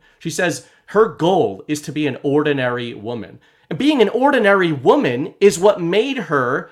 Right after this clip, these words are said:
start playing with the Barbie doll and reminiscing about when she thought she could have had an ideal feminine life when she was a kid. So at the end of the movie,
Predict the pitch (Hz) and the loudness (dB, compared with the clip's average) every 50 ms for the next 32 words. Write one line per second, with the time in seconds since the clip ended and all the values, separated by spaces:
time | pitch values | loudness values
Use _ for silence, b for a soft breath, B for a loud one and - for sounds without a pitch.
0 | B B B - - - 220 214 220 214 220 - - - 208 214 240 269 285 277 | B B B -14 -2 2 2 2 2 2 -2 -10 -8 0 0 2 2 0 -2 -6
1 | 269 233 185 202 220 165 - 147 - - 185 240 294 294 233 185 147 127 135 117 | -8 -2 -2 -2 0 0 -4 -4 0 2 2 2 2 0 -2 -6 -6 -4 -2 -2
2 | 113 113 123 143 - 185 185 175 151 139 175 208 214 202 190 196 226 247 - - | 0 0 -2 -2 -4 -4 -4 -4 -2 2 2 2 2 2 -2 -4 -4 -4 -4 -6
3 | 208 180 175 165 170 180 180 170 180 196 196 190 - - 196 185 - - - - | -4 -4 -4 -4 -2 -2 -2 -2 -4 -4 -6 -6 -8 -10 -12 -12 -14 -6 -2 0
4 | 226 247 208 151 143 - b b b b b b b - - 208 208 - - 220 | 2 2 2 2 0 -2 b b b b b b b -8 -8 -8 -8 -2 0 2
5 | 214 220 214 - - 202 190 190 196 185 - 165 170 170 160 139 127 131 151 180 | 2 2 2 0 -2 -2 -2 -2 -2 -2 0 0 0 0 0 -4 -8 -8 -4 -2
6 | 196 202 196 - - _ 190 185 185 180 185 185 180 165 139 143 196 220 202 196 | -2 -2 -4 -6 -8 _ -4 -4 -2 -4 -4 -4 -4 -6 -4 -2 0 0 0 -2
7 | 196 - 170 156 190 226 226 220 - - 240 233 226 240 - 240 - - 277 330 | -6 -10 -4 -2 -2 -2 -2 -4 -8 -8 -8 -8 -6 -8 -8 -8 -8 -8 -4 -2
8 | 339 302 151 117 b b b b b b b b b b b - - 247 247 247 | -2 -2 -2 -6 b b b b b b b b b b b -4 0 0 2 2
9 | 262 247 - 226 262 269 277 208 196 233 208 196 214 294 302 190 170 143 131 151 | 0 -2 -2 -2 -2 -2 -2 0 2 2 2 4 4 2 2 2 0 -2 -2 -4
10 | 196 202 | -6 -8